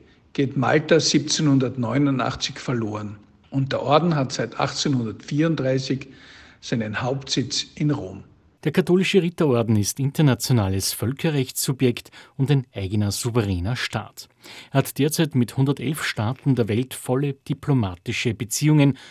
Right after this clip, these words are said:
Speaker 2: Zudem unterhält der S M R O, wie er in der Abkürzung heißt, ständige Vertretungen bei der uno in New York, Genf,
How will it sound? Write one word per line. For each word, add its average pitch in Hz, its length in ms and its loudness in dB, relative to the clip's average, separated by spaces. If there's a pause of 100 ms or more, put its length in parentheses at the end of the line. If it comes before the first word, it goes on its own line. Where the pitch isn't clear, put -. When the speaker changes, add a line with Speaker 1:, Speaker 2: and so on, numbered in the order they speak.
(180)
Speaker 2:
Zudem 151 440 -2
unterhält 131 640 -4
der 113 160 -6
S - 200 -4
M 120 140 0
R 110 220 -4
O, 160 180 0 (300)
wie 127 100 4
er 110 40 4
in 104 100 2
der 107 120 -2
Abkürzung 110 520 -2
heißt, 131 300 -2 (160)
ständige 147 540 0
Vertretungen 113 760 0
bei 98 140 -4
der 113 160 -2
uno 147 480 4
in 104 160 2
New 95 120 0
York, 113 440 0 (240)
Genf, 139 360 2